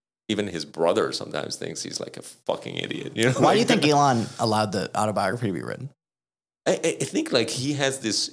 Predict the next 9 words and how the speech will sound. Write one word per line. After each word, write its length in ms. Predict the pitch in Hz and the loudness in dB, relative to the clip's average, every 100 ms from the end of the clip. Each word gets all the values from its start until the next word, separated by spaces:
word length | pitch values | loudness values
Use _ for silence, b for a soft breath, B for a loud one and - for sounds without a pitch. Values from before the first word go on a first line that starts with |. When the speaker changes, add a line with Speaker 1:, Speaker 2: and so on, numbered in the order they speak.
| - | -4
Speaker 1:
extreme 640 | 110 - - - 117 117 | -4 -4 -6 -6 -4 -2
sense 400 | - 95 92 - | -2 -2 -2 -2
of, 320 | 92 82 71 | 0 -2 -4
like, 380 | 85 80 - - | -4 -4 -4 -2
um, 400 | 85 80 76 73 - - | -2 -2 -6 -10 -16 -12
right, 600 | 82 78 78 92 - - - | -8 -2 -2 -2 -6 -8 -6
which 260 | 95 - - _ _ | -6 -6 -12 _ _
basically, 720 | 101 98 - - 95 85 - - | -2 0 -4 -4 -2 -2 -6 -10
uh, 380 | - 85 78 78 | -6 -4 -2 -4